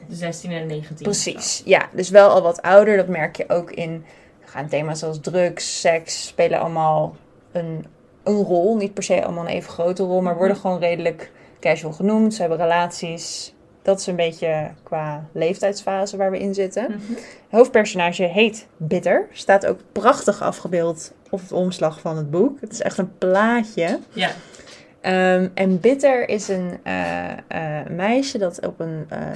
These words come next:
Speaker 2: bijzondere school zit. Een soort kostschool,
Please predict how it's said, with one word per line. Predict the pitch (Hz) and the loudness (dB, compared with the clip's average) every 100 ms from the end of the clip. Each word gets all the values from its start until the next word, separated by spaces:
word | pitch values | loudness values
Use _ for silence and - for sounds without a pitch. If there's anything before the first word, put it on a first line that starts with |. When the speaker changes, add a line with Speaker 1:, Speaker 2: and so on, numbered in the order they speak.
| 214 - | -10 -10
Speaker 2:
bijzondere | 175 202 233 175 | -2 4 4 2
school | 165 - - 196 247 | -2 -2 4 4 4
zit. | 285 320 480 - | 0 -4 -6 -14
Een | 190 | -10
soort | 185 175 175 - - - - - _ _ | -6 -6 -6 -20 -20 -20 -20 -20 _ _
kostschool, | - 226 226 - - - - 202 202 196 196 | 0 2 2 -2 -10 -8 2 6 6 6 2